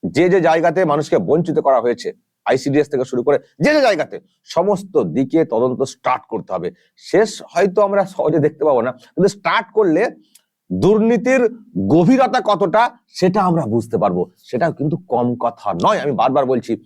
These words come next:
হয়তো সবাইকে আমরা জেলে ভো-, দেখতে পাচ্ছি না, কিন্তু যা জানতে পারছি এটাও কম কথা নয়। ফলে চুপ না থেকে, মানে, মানে, এখানে থেমে না থেকে আপনি পারলে একটু প্রসেস করুন,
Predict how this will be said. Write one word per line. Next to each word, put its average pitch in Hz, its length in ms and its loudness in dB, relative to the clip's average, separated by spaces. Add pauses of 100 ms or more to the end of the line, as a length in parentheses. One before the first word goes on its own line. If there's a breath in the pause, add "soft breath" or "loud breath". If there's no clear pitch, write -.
(140)
হয়তো 143 200 -4
সবাইকে 156 400 -2
আমরা 156 160 2
জেলে 131 280 0
ভো-, 120 180 -2
দেখতে 110 240 -2
পাচ্ছি 107 300 -2
না, 120 100 -2 (360 soft breath)
কিন্তু 131 160 0
যা 139 160 2 (140)
জানতে 175 380 -2
পারছি 131 400 -6 (1120)
এটাও 98 260 0 (160)
কম 85 200 -4
কথা 85 300 -6
নয়। 90 200 -4 (240 loud breath)
ফলে 95 180 -4
চুপ 156 240 -4
না 123 100 -2
থেকে, 117 280 -2 (420 soft breath)
মানে, 98 120 -6 (180)
মানে, 101 140 -2 (380)
এখানে 113 240 -2 (640)
থেমে 190 200 0
না 160 140 0
থেকে 98 280 -4 (380 soft breath)
আপনি 90 200 -6
পারলে 90 340 0 (380 soft breath)
একটু - 180 -12
প্রসেস 95 380 -6
করুন, 85 260 -4